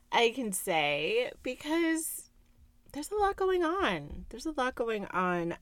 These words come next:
I do not typically watch the news, but I do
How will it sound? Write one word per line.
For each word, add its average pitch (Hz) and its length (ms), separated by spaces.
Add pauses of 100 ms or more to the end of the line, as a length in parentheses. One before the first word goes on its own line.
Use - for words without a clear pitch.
I 269 440
do 233 140
not 190 340
typically 175 800 (560)
watch - 440
the 254 100
news, 175 760 (1120)
but 220 160
I 247 80
do 320 540